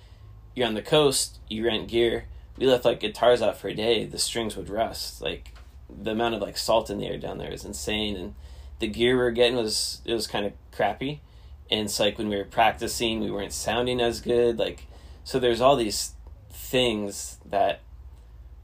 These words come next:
I think really, it, it made us, like, self-conscious, 'cause we were like, are we getting the most out of this experience? And, like, every day you wake with that, like, pressure, like,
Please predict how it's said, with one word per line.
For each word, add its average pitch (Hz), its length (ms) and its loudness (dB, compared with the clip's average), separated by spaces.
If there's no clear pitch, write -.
I 104 80 0
think 120 320 -4
really, 117 800 4
it, 123 220 0
it 135 100 6
made 165 200 4
us, - 160 2
like, 101 120 2
self-conscious, 110 760 2
'cause 104 280 -4
we 101 80 -2
were 101 100 4
like, 98 300 0
are 113 120 0
we 110 100 -2
getting 110 240 0
the 107 60 -2
most 110 300 -2
out 92 80 -2
of 95 80 -4
this 98 160 -8
experience? 95 800 -8
And, 101 80 -8
like, 98 160 -2
every 117 220 6
day 110 160 -2
you 98 120 -2
wake 107 200 0
with 101 120 -6
that, 69 100 0
like, - 200 -4
pressure, 95 440 -2
like, 87 320 -6